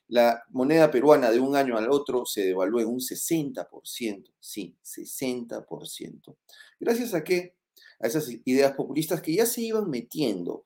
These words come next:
gracias al gran Belaúnde, ¿no? Pues bien, yo también he ido a pagar al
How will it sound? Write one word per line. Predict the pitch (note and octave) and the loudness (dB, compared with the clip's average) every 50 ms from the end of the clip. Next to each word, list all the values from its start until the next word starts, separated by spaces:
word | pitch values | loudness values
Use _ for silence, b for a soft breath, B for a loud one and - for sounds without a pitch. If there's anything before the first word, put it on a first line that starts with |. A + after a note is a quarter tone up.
| _ _ _ _ - | _ _ _ _ -6
gracias | - - - - - - - | -2 -2 0 0 0 -2 -2
al | - F#2+ G2 | -2 0 2
gran | G#2+ G#2+ G2+ G#2 G#2+ G2+ G2 F#2 D#2+ | 4 4 4 6 4 2 2 0 -4
Belaúnde, | - E2 D#2+ D2+ F2 G#2+ A2+ A2 G2+ F#2 F2 E2+ D#2 D#2+ - _ _ _ _ _ _ _ _ _ _ _ _ _ - | -6 -4 -4 -2 0 0 0 0 0 -2 -4 -10 -12 -14 -18 _ _ _ _ _ _ _ _ _ _ _ _ _ -6
¿no? | B2 C3 D3+ D3+ _ _ _ _ _ _ _ _ _ _ _ _ _ _ _ _ _ _ _ _ _ _ _ _ _ _ _ _ | -6 -6 -6 -8 _ _ _ _ _ _ _ _ _ _ _ _ _ _ _ _ _ _ _ _ _ _ _ _ _ _ _ _
Pues | - G#3 A3+ G#3+ | 4 6 6 8
bien, | G#3 F#3 E3+ C3+ A#2 G#2+ - _ _ _ _ _ _ _ _ _ _ _ | 6 6 6 6 4 -2 -8 _ _ _ _ _ _ _ _ _ _ _
yo | - D3+ F3 F#3 | 0 2 2 4
también | F3+ D#3+ C3 C3+ C#3 C#3 D3+ D3+ D3 C#3 B2+ B2+ B2+ | 4 2 2 2 4 6 6 6 6 4 -2 -6 -8
he | - C#3+ C3+ C3 B2+ B2+ B2 - | 0 2 6 8 8 6 6 4
ido | C3 B2+ B2+ A#2+ A#2 A2 G#2+ G#2 G2 F#2+ G2 - - | 0 0 2 2 2 2 2 2 0 -2 -4 -6 -4
a | G#2 G2 F#2 F2+ F2 F2+ G2 - _ _ | -2 0 0 0 -2 -4 -6 -12 _ _
pagar | F#2+ F#2 A2 A2+ G#2+ F#2 F2+ - - - - _ _ _ _ _ _ _ _ _ _ _ _ _ _ | 2 4 6 6 6 6 4 2 -2 -8 -14 _ _ _ _ _ _ _ _ _ _ _ _ _ _
al | F2+ F#2 F2+ F2 F2 F2 E2+ D#2+ D#2 E2+ F2+ - - - - - - - | -4 -2 -2 -2 -2 -4 -4 -6 -8 -8 -10 -14 -16 -16 -18 -20 -20 -20